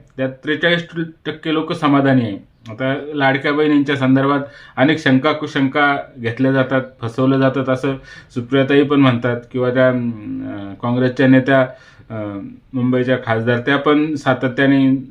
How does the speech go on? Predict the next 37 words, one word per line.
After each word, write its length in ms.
ते-, 240
त्यांचं 280
वक्तव्य 380
आपल्याला 340
ऐकायला 340
येत 120
असतं. 300
या 60
सगळ्या, 680
एकंदरीत 420
सगळ्या 840
याच्यामध्ये 520
फडणवीस 340
साहेबांनी 480
हे 240
एक 160
वर्ष 240
आपले 260
जे 140
काही 200
नेतृत्वाची 560
चुणूक 420
दाखवलेली 500
आहे 140
आणि 480
त्यांचं 320
भविष्य 460
पुढचं 460
निश्चित 400
उज्ज्वल 320
असणार 300
आहे. 100
म्हणून 280
एक, 340
ह्या 500
एक 180
वर्षाच्या, 500